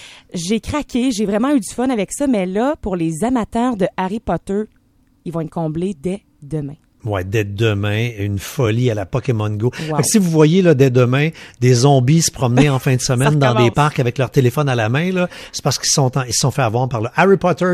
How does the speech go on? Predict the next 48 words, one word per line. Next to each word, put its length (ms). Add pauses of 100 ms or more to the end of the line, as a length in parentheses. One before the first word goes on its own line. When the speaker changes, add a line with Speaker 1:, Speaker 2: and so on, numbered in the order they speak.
Speaker 1:
Wizard 360
Speaker 2:
Aïe, 60
aïe, 100
Speaker 1:
Unite. 420 (220)
Speaker 2:
aïe. 140
Speaker 1:
Euh, 60
c'est 380
donc 200
une 60
application 520
à 80
télécharger 480
dans 80
le 80
téléphone. 500 (300)
Et, 100 (120)
et 100
là, 100
comme 200
on 100
est 80
dans 100
l'univers 560 (460)
de, 340
de, 160
d'Harry 300
Potter, 300
euh, 140 (360)
on 100
sera 160
pas 120
du 100
côté 260
enfantin 480
comme 160
avec 180
les 80
Pokémon. 520
Speaker 2:
Ok. 160
Speaker 1:
Je 80
pense 240
que 80
ça 80
va 80
faire 180
un 60
succès 400
monstre. 340